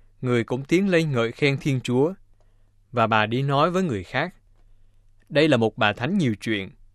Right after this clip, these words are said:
Bà đi nói với người khác chuyện tốt, nói những điều tốt, không phải điều xấu. Bà nói và loan báo,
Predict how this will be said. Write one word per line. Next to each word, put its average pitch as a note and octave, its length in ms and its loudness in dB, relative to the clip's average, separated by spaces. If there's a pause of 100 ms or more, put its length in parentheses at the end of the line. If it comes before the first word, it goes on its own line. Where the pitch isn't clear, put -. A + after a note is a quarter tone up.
(600)
Bà G#2 140 0
đi G#2+ 140 -2
nói C3+ 300 2
với F#3 120 -2
người G#2+ 180 -2
khác F3 240 -4
chuyện G#2 200 -6
tốt, F3+ 260 2 (640)
nói F#3+ 180 0
những D3+ 180 -2
điều G#2 180 -2
tốt, F3 260 0 (260)
không E3+ 220 -4
phải F3 160 -2
điều G2+ 200 -4
xấu. D3 380 0 (920)
Bà G#2+ 140 0
nói A2+ 300 2
và D3+ 120 0
loan A#2 300 2
báo, B2 340 2